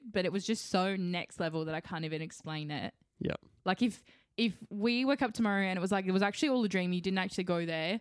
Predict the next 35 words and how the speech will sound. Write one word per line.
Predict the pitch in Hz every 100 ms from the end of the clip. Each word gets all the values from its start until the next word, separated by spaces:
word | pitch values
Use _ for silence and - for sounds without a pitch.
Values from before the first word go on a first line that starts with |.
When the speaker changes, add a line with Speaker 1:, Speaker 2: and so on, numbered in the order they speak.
| - _ _
Speaker 1:
it | 190
was, | 185 190 -
it's | 185 185
not | 185
real, | 175 170
I'd | 175
be | 175
like, | 175
"Yeah, | 214 220
makes | 202 -
sense," | 160 -
'cause | 214
it |
was, | 196
seemed | 208 226 208
just, | 208
like, | 220
Speaker 2:
<laughs> | - - -
Speaker 1:
too | 208
perfect. | 190 165 - 117 - -
Speaker 2:
Yeah. | - _ _ _ _
Speaker 1:
Like, | 185 170 - - _
ugh, | 202 - -
I | 190
loved | 180 175
it. | 165 - - _ _ _ _ -
Speaker 2:
I | 143
can't | 156
wait | 123 110
to | 110
watch | 104 -
the, | 107 104 107
uh, | 101 101 104 113 -
the | 123
documentary. | 117 - - - -